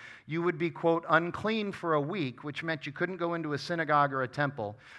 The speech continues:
for a whole week. And because, there's another level of this, because of the deep underlying Jewish prejudices,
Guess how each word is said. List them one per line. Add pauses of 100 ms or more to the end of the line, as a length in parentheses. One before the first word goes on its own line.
(100)
for
a
whole
week. (560)
And
because,
there's
another
level
of
this,
because
of
the
deep
underlying
Jewish
prejudices,